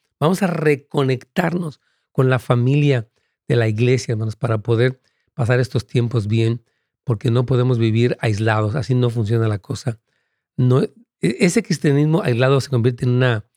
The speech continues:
una deformidad, o sea, lo que está fuera del orden, porque la Biblia habla de reunirse físicamente con los hermanos. Ah, qué bueno por las líneas. A mí me encanta que hay Zoom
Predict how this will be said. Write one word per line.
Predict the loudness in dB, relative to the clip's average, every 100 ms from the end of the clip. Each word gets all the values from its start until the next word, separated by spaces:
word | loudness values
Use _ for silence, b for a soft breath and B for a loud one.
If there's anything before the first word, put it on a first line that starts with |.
| _ _ _ _ _ _ _ _ _
una | 2 4
deformidad, | 2 2 2 2 2 2
o | 0
sea, | -2
lo | -4
que | -4
está | -2 0
fuera | 2 2
del | 2
orden, | 0
porque | 0
la | 0
Biblia | 2 2 0 -2
habla | -2 2 2
de | 2 -2
reunirse | -2 0 0 0 0 0 -2 -2 -8 -4 -4 -4 _ _ _ _ _
físicamente | -2 0 0 -2 0 0 0
con | -2
los | -2 -2
hermanos. | -2 0 0 0 -4 _ _ _ _ _ _
Ah, | -6 -4 -2
qué | 0
bueno | 2 4 2
por | 2
las | 2 2
líneas. | 2 2 2
A | 2
mí | 4
me |
encanta | 2 2 -2 0
que | 0
hay | 0
Zoom | 2 2 0